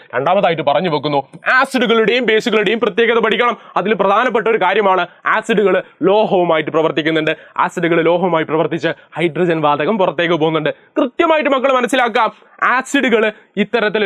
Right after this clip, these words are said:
ലോഹവുമായിട്ട് പ്രവർത്തിക്കുന്നത് കൊണ്ട് തന്നെ നമ്മൾ അച്ചാറുകൾ ഒന്നും തന്നെ ലോഹപാത്രങ്ങളിൽ സൂക്ഷിക്കാറില്ല. ക്ലിയർ അല്ലേ? എന്താ കാരണം? അച്ചാറിൽ അസറ്റിക് ആസിഡ് ഉണ്ട്. അതുപോലെ തന്നെ, അതുപോലെ തന്നെ പാലായിക്കോട്ടെ, മോരായിക്കോട്ടെ, തൈരായിക്കോട്ടെ,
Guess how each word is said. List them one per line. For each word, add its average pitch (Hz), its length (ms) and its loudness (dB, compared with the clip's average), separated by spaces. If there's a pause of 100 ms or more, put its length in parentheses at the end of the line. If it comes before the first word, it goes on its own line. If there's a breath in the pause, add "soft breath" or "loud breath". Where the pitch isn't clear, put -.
ലോഹവുമായിട്ട് 208 600 0
പ്രവർത്തിക്കുന്നത് 185 640 0
കൊണ്ട് 180 240 0
തന്നെ 170 200 0 (220 loud breath)
നമ്മൾ 165 160 0 (200)
അച്ചാറുകൾ 185 560 0 (340 soft breath)
ഒന്നും 185 320 0
തന്നെ 151 200 0 (300 loud breath)
ലോഹപാത്രങ്ങളിൽ 156 920 0 (100)
സൂക്ഷിക്കാറില്ല. 156 640 -2 (260 loud breath)
ക്ലിയർ 185 280 2
അല്ലേ? 175 140 2 (260 loud breath)
എന്താ 160 140 0 (100)
കാരണം? 180 280 0 (120)
അച്ചാറിൽ 151 360 0 (380 loud breath)
അസറ്റിക് 175 400 -4
ആസിഡ് 139 280 -2
ഉണ്ട്. 147 120 -2 (280 loud breath)
അതുപോലെ 196 520 0
തന്നെ, 151 220 0 (220 loud breath)
അതുപോലെ 202 360 0
തന്നെ 151 260 -2
പാലായിക്കോട്ടെ, 151 680 0 (340 soft breath)
മോരായിക്കോട്ടെ, 151 600 0 (120)
തൈരായിക്കോട്ടെ, 147 680 -2